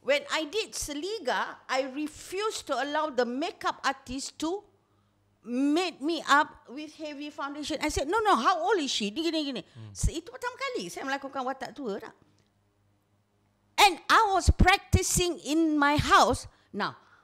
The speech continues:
Speaker 1: how do I walk as this character? You, you know, uh, because to me, it's my responsibility. Uh,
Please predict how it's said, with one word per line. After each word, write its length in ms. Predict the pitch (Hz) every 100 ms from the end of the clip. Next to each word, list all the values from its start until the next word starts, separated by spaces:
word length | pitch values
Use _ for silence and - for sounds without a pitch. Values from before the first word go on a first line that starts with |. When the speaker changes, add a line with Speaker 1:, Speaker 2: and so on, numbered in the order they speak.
| _ -
Speaker 1:
how 320 | - 403 427
do 240 | 302 302 -
I 180 | 262
walk 600 | 254 220 302 311 - - _
as 280 | 233 240 -
this 560 | 277 269 - - -
character? 540 | - 262 220 175 - 120 - _ _ _ _ _ _ _ _ _ _ _ _ _ _
You, 200 | 240 262 240
you 120 | 285
know, 180 | 330 339 - _ _ -
uh, 260 | 220 220 -
because 320 | 247 403 415
to 100 | -
me, 120 | 370 415
it's 160 | - -
my 140 | 339 302
responsibility. 1000 | 294 - 311 302 247 285 294 - 156 - _ _ _ _ _
Uh, 560 | 185 190 190 185 185